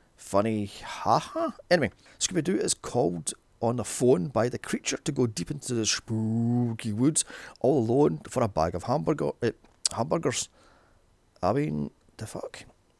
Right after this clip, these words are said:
Here, Scooby-Doo finds out the place has real monsters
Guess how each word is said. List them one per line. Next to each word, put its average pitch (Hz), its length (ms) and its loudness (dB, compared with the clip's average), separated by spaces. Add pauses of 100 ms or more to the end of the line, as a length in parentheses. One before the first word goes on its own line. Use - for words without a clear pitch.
(680)
Here, 156 300 -2
Scooby-Doo 170 380 -2
finds - 320 -4
out 85 200 2 (640)
the 127 140 -6
place - 260 0
has 139 180 2
real 87 480 -2
monsters 107 400 -2